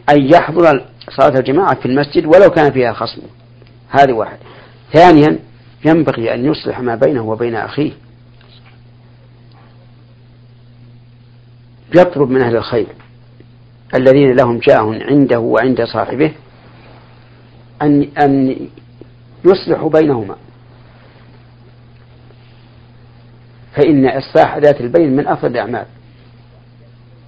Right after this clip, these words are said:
قال الله تعالى: "فاتقوا الله وأصلحوا ذات بينكم".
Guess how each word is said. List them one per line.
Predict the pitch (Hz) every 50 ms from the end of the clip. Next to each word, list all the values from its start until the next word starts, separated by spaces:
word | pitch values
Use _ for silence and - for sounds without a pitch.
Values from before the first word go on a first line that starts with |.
| - - - - - _ _ - - - - - - - - - -
قال | - 131 131
الله | 127 127 131 131
تعالى: | 123 123 113 120 127 127 120
"فاتقوا | - 151 151 - - 143 131 - 123
الله | 127 127 135 147 160 175 147 135 - -
وأصلحوا | 208 180 220 160 - - 131 117 147
ذات | 143 131 127 123
بينكم". | 113 120 110 104 95 - - -